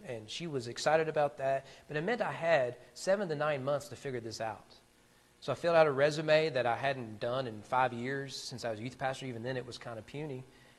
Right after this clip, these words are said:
And had to figure all this out, and I had to do the interview at school, who was then gonna send the resume out. I was making all the calls, doing all that,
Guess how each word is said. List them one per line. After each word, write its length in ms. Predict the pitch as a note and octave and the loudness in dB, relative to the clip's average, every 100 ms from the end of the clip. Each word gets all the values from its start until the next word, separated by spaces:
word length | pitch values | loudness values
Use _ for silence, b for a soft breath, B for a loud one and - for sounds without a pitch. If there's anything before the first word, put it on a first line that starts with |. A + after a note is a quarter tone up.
| B | B
And 400 | C3 C3 C3 B2 | -6 -2 -2 -2
had 100 | C#3 | 0
to 60 | D3 | 0
figure 240 | E3 D3+ | 2 6
all 60 | D3 | 6
this 200 | D#3 C3 | 4 -2
out, 320 | B2+ C#3+ C#3 | 2 2 0
and 100 | A#2 | -4
I 60 | A2 | -2
had 160 | C#3+ | 0
to 80 | D3 | 0
do 160 | D3 C#3+ | -2 -4
the 100 | C#3 | -2
interview 280 | D3+ C#3+ | -4 -4
at 100 | B2 | -6
school, 460 | - - D#3 D#3 C#3+ | -6 -4 -2 0 -2
who 80 | C3+ | -2
was 160 | B2+ | -4
then 160 | C#3+ C#3+ | -6 -4
gonna 160 | C3+ B2 | -4 -4
send 200 | C#3+ B2 | -6 -6
the 60 | |
resume 420 | A#2+ C#3 C3+ A#2 | -4 -4 -6 -10
out. 300 | A2+ C#3+ D3 | -4 0 2
I 60 | B2+ | 0
was 100 | A2 | -4
making 260 | C#3+ D3+ C#3 | -6 -4 -4
all 120 | A#2+ | -4
the 80 | A#2 | -6
calls, 420 | - C#3+ C#3+ B2+ | -2 0 0 -2
doing 220 | C#3 D#3 | -6 -4
all 240 | C3 B2 | -2 -2
that, 280 | A#2+ B2+ B2+ | -4 -4 -6